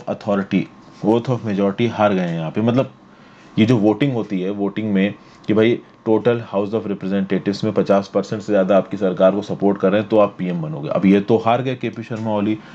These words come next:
तब ये कैसे बन गए Prime Minister? तो बात ये है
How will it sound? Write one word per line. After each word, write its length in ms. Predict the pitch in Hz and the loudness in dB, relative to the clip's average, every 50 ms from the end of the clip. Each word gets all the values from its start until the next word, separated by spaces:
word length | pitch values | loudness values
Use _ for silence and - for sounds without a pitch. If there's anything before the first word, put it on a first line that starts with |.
| - - - - - | -20 -20 -20 -4 -2
तब 160 | - 117 117 | -2 0 0
ये 120 | 123 131 127 | 0 -2 -2
कैसे 260 | - 120 117 - 131 | -2 -2 -4 -4 -4
बन 180 | 120 117 117 120 | -4 -4 -2 -2
गए 100 | 120 117 | -4 -2
Prime 260 | 113 110 107 107 107 | -2 -2 -4 -4 -4
Minister? 360 | 107 104 101 - - 110 110 - - - - - - - | -6 -8 -8 -8 -10 -10 -10 -10 -14 -20 -20 -20 -4 -2
तो 60 | 127 | 2
बात 280 | 113 110 120 135 143 127 | 4 4 4 4 2 0
ये 160 | 127 139 143 | -2 -2 -2
है 200 | 131 98 80 78 | -2 -4 -8 -10